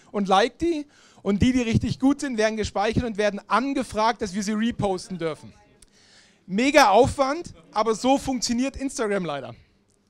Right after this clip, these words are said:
Äh, Key Learnings, und dann komme ich auch schon zum Schluss. Äh. Der Instagram-Feed ist eigentlich relativ wurscht, ist eigentlich total wurscht.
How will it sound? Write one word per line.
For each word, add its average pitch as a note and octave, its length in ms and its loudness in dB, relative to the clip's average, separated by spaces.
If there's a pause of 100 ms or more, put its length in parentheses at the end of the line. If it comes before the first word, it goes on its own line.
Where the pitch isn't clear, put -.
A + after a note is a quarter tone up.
(1200)
Äh, G3 300 2 (180)
Key B3+ 160 0
Learnings, C#4 460 0
und B3+ 80 -12
dann A3+ 120 -6
komme A#3+ 200 -4
ich A3+ 60 -8
auch A3 100 -8
schon A3 160 -8
zum F#3+ 160 -10
Schluss. - 360 -4 (1400)
Äh. F#3 140 -10 (1400)
Der G3+ 140 4
Instagram-Feed B3+ 880 2
ist A#3 100 -10
eigentlich G#3 320 -6
relativ G#3 380 -4
wurscht, G3 320 -2
ist F3 100 -20
eigentlich G3 220 -8
total F#3+ 400 -2
wurscht. E3 260 -6